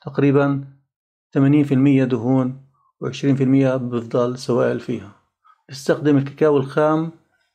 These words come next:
للكمية الكريمة اللي عملناها، تمن-، تمنمية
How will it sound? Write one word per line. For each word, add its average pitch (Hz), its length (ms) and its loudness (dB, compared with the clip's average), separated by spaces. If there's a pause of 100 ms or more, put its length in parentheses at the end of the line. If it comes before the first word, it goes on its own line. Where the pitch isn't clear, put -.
(380)
للكمية 151 800 0
الكريمة 143 360 0
اللي 127 100 4
عملناها، 143 340 4
تمن-، 143 800 0
تمنمية 143 520 0